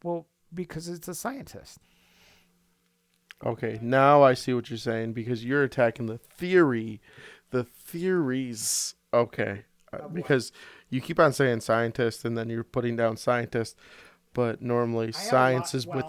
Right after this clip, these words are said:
Speaker 3: well
Speaker 2: law, and law is the repeating of the same experiment over and over and getting
Speaker 3: Right.
Speaker 2: the same answers.
Speaker 3: But here's
Speaker 2: That's
Speaker 3: the
Speaker 2: what threw
Speaker 3: problem.
Speaker 2: me off. But you're talking about theories.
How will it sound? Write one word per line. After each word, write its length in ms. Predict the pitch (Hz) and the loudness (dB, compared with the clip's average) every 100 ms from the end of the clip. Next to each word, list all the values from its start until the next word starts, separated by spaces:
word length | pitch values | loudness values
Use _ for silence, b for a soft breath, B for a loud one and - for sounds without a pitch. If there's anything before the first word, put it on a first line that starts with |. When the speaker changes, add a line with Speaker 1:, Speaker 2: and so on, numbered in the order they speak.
| 131 | -2
Speaker 3:
well 100 | 120 | 4
Speaker 2:
law, 600 | 120 120 135 143 151 135 - | 6 6 6 6 4 -4 -4
and 260 | 135 113 | -2 0
law 300 | 110 117 123 | 4 6 6
is 300 | 120 117 110 | 6 2 -2
the 140 | - 120 | -8 -6
repeating 680 | 120 110 - 135 127 127 | -4 -6 -8 -4 -2 -2
of 300 | 127 127 123 | -2 -2 -2
the 100 | 147 | -6
same 640 | 110 - 123 123 123 120 113 b b - | -8 -2 0 0 -2 -6 -8 b b -20
experiment 760 | 120 - - 120 120 123 123 110 | -14 -14 -4 0 0 2 0 0
over 240 | 113 117 | 0 0
and 100 | 110 | 0
over 260 | 110 123 131 | 0 -2 -4
and 80 | |
getting 180 | 117 117 | -2 -2
Speaker 3:
Right. 60 | 113 | -2
Speaker 2:
the 40 | 104 | -2
same 260 | 127 117 | -2 -2
answers. 560 | 113 117 123 151 160 160 B B | -2 -4 -4 -4 -4 -4 B B
Speaker 3:
But 80 | 156 160 | -16 -8
here's 120 | 160 | 0
Speaker 2:
That's 160 | 147 165 | 2 4
Speaker 3:
the 40 | |
Speaker 2:
what 160 | 151 - | 2 4
threw 80 | 160 | 4
Speaker 3:
problem. 40 | 151 | 6
Speaker 2:
me 40 | 143 | 8
off. 340 | 143 113 - | 8 6 4
But 60 | 135 | -2
you're 220 | 127 151 | 0 2
talking 460 | - 196 - 151 | 4 4 4 -2
about 280 | 131 113 104 | 0 0 0
theories. 1120 | - - - 170 196 131 117 101 - - - | -6 -20 -12 4 4 6 2 -6 -14 -16 -16